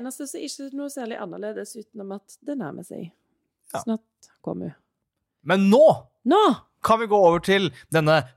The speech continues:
Speaker 2: Preglife-appen
Speaker 1: Ja.
Speaker 2: som vi alltid går igjennom, og da tenker vi jo at vi gjør akkurat sånn som vi alltid har gjort.
Speaker 1: Ja.
Speaker 2: Du, eh, forteller hva som står om barnet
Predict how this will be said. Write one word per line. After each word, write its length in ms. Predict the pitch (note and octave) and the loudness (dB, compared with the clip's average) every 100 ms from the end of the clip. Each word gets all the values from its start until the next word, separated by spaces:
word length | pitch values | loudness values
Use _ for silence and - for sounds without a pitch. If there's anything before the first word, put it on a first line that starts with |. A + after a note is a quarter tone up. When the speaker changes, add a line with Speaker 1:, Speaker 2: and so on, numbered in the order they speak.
| - | 0
Speaker 2:
Preglife-appen 1200 | - D3+ F3+ E3 F#3 F3+ - - F3 D#3 A3+ A#3+ | 2 -2 -6 0 2 2 0 -2 -2 2 4 4
Speaker 1:
Ja. 80 | C4+ | 4
Speaker 2:
som 100 | C4+ | 2
vi 60 | B3+ | 4
alltid 260 | - G3 | 4 4
går 200 | D3+ D#3 | 2 2
igjennom, 460 | D#3 C#3+ D#3 D#3 C#3 | 2 2 2 0 -2
og 140 | B2 C3 | -2 0
da 280 | C3 C#3 C3+ | 2 2 0
tenker 360 | - D3 A2+ | -4 -8 -6
vi 100 | B2 | -2
jo 160 | D3 B2+ | 0 0
at 60 | |
vi 100 | B2 A#2+ | 0 0
gjør 220 | A#2+ D3+ _ _ - | 0 -2 _ _ -8
akkurat 520 | D3 _ _ F#3 G3 | -8 _ _ -2 -2
sånn 140 | F3 | -2
som 80 | E3+ | -4
vi 60 | F3+ | -2
alltid 220 | D#3+ F3 | 0 0
har 80 | B3 | -2
gjort. 100 | - - - | -4 -14 -2
Speaker 1:
Ja. 180 | D#3 - | 0 2
Speaker 2:
Du, 240 | C#3 F#3 - - | 2 0 -2 -4
eh, 260 | D3 D#3 | -2 0
forteller 400 | D3 E3 D3+ C#3+ | -2 -4 -4 -2
hva 180 | C3+ C#3+ | 0 0
som 120 | C#3+ | 0
står 280 | D3 C3 C3+ D3 | -6 -2 0 0
om 100 | D3 A#2 | -2 -6
barnet 560 | - B2 A#2+ A#2+ C#3 G#3+ | -2 0 0 0 0 -2